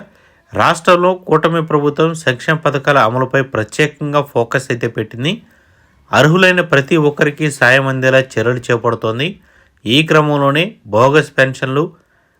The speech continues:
మరియు ఫేక్ సర్టిఫికేట్లు తీ-, ద్వారా తీసుకున్న పెన్షన్లను చాలా సీరియస్గా తీసుకుంది. ఏళ్లుగా ఎలాంటి అర్హత లేకుండానే పెన్షన్లు తీసుకుంటున్న వారిని ఏరివేసేందుకు అధికారిక యంత్రాంగం అయితే ముమ్మరంగా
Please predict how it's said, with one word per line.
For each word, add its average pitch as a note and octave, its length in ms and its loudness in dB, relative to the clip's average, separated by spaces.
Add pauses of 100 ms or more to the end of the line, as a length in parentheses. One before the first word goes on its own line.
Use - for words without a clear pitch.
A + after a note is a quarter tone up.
(340)
మరియు C3 220 4 (440)
ఫేక్ E3+ 260 0
సర్టిఫికేట్లు C#3 720 -2
తీ-, C3 180 -2
ద్వారా A#2 280 2
తీసుకున్న A#2 540 -8
పెన్షన్లను A2+ 680 -2 (560)
చాలా A#2 260 2
సీరియస్గా B2+ 500 0
తీసుకుంది. A#2 580 -4 (560)
ఏళ్లుగా D3+ 640 4
ఎలాంటి C#3+ 640 2
అర్హత C3+ 360 0
లేకుండానే C3+ 640 2 (800)
పెన్షన్లు D#3 400 0
తీసుకుంటున్న D#3+ 600 -4
వారిని C#3+ 400 2 (200)
ఏరివేసేందుకు C3+ 720 2 (600)
అధికారిక E3 540 2
యంత్రాంగం C3 600 0
అయితే A#2+ 300 -2
ముమ్మరంగా B2+ 600 0